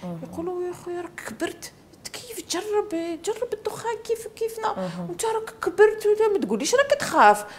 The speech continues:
Speaker 2: أنت كراجل كيفاش تخاف، أنت يا راجل". ولا طفلة فتاة مثلًا نقول لها: "بيساتيك يا راكي كبرتي، دروك راكي تخافي يماك ولا روحي وفي عالم و-،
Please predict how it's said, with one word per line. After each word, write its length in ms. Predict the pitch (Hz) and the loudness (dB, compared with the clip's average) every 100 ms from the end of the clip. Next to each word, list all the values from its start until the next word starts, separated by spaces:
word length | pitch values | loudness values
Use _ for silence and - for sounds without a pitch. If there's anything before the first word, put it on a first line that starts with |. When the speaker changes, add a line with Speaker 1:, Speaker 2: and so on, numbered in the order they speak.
| - | -10
Speaker 2:
أنت 140 | 349 | 0
كراجل 480 | 571 403 262 339 320 | 2 6 8 8 6
كيفاش 360 | - 262 208 208 | -4 0 0 0
تخاف، 320 | - 339 453 | -2 -2 -2
أنت 100 | - | -2
يا 500 | 466 480 480 480 403 | 0 2 4 2 2
راجل". 80 | 247 - - - | -2 -8 -18 -4
ولا 180 | 220 240 | 2 2
طفلة 480 | 240 285 277 254 247 | 0 -4 4 4 4
فتاة 340 | 247 226 262 247 | 0 0 -2 -4
مثلًا 240 | 247 269 | -6 -6
نقول 120 | 240 | -6
لها: 140 | 262 254 - - - | -6 -8 -12 -10 -2
"بيساتيك 480 | - 320 - 220 226 | 0 0 0 -2 2
يا 460 | 220 196 185 - | 2 2 0 -2
راكي 300 | 208 - 196 | -2 -2 -10
كبرتي، 500 | 190 - 466 - 427 | -12 -8 -8 -4 -4
دروك 240 | 415 403 349 | -4 -4 -6
راكي 160 | 349 | -8
تخافي 560 | 349 359 - 370 359 349 320 | -10 -10 -8 -6 -4 -2 -2
يماك 400 | 320 330 349 339 | -2 -2 -4 -4
ولا 180 | 339 349 - - - 381 339 | -4 -6 -6 -16 -12 -8 -2
روحي 420 | 339 - 339 339 | 0 0 -2 -2
وفي 260 | 330 330 | -2 -2
عالم 520 | 320 277 320 339 320 | -2 2 2 2 -2
و-، 100 | 311 | -4